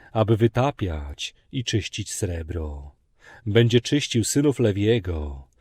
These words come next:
i będzie ich płukał, jak złoto i srebro". Księga Malachiasza, rozdział trzeci, werset trzeci.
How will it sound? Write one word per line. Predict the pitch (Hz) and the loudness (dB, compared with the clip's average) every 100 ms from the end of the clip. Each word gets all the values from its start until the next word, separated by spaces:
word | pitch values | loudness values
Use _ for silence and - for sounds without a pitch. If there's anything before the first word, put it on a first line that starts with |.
| - - | -20 -6
i | 120 | 0
będzie | 113 123 113 | 6 6 6
ich | 117 - | 4 2
płukał, | - 131 127 87 78 76 71 71 _ _ _ | 0 0 0 -4 -6 -8 -10 -16 _ _ _
jak | 107 107 95 | 2 2 0
złoto | 107 117 143 117 | 0 2 2 0
i | 95 | -2
srebro". | - 90 85 78 82 76 71 71 69 _ _ _ _ _ _ _ _ _ - _ | -4 -4 -4 -4 -6 -6 -10 -14 -16 _ _ _ _ _ _ _ _ _ -20 _
Księga | - 113 101 98 | -4 0 0 0
Malachiasza, | 101 107 - 120 123 - 95 | 0 0 -2 -2 -2 -4 -2
rozdział | 104 92 101 | -2 -2 -4
trzeci, | - - 123 135 - 80 76 71 _ _ _ - | -4 -2 -2 -2 -6 -8 -8 -14 _ _ _ -8
werset | 98 90 - 98 - | -6 -4 -6 -8 -8
trzeci. | - 87 78 - 82 76 76 | -6 -6 -8 -10 -10 -10 -14